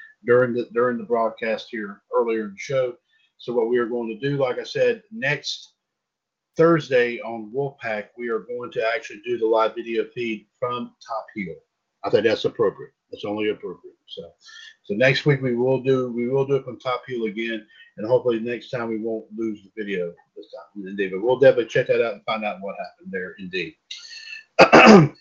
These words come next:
So, ladies and gentlemen, don't forget, like I said, tomorrow night, hopefully we'll be able to get, uh, the special edition of, uh, Wrestling Debate in. Of course, one three nine nine two five pound at seven o'clock. And, and also, of course, N W O Wolfpack episode two thirteen with our live video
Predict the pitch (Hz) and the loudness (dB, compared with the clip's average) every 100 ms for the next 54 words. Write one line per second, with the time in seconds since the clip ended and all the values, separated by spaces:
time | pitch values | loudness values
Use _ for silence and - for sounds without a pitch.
0 | - - - 131 135 143 135 127 147 147 | -18 -12 6 10 10 8 4 2 2 2
1 | 135 143 139 135 147 135 127 123 120 139 | 2 0 0 0 0 0 -6 -6 -6 0
2 | 135 131 _ 131 135 131 131 120 _ _ | 0 0 _ -6 -6 -4 -6 -6 _ _
3 | _ - 147 151 139 135 135 123 123 117 | _ -2 2 2 0 0 0 -2 -6 -6
4 | 113 - 113 98 113 107 - 139 123 123 | -8 -6 -6 -4 -2 -2 -2 -2 0 -2
5 | 117 123 127 110 98 _ 110 104 123 - | -2 -4 -4 -8 -10 _ -6 2 2 2
6 | 117 107 127 135 135 135 127 117 127 - | -10 -4 0 0 0 -6 -8 -12 -12 -12
7 | 123 117 120 123 - 117 117 117 113 113 | -16 -20 -16 -16 -16 -6 -4 -4 -4 -6
8 | - 110 107 110 104 - 123 113 107 - | -6 -14 -8 -4 -4 -4 -10 -10 -12 -8
9 | 107 98 - 113 139 - _ - - - | -8 -8 -6 -4 -4 -8 _ -20 -20 -20
10 | - _ _ _ - 131 135 135 113 120 | -20 _ _ _ -2 2 2 0 -4 -2
11 | 123 127 143 123 117 135 120 123 123 123 | 0 -2 2 2 2 -4 -4 -4 -2 -2
12 | 120 113 110 135 131 139 123 127 - 113 | 0 -2 -2 -6 -4 -4 -2 -6 -10 -16
13 | 104 160 156 151 127 - 131 123 107 107 | -8 -6 -2 -2 -4 -8 -10 -10 -4 -2
14 | 113 110 120 117 113 | 0 -2 -2 -8 -6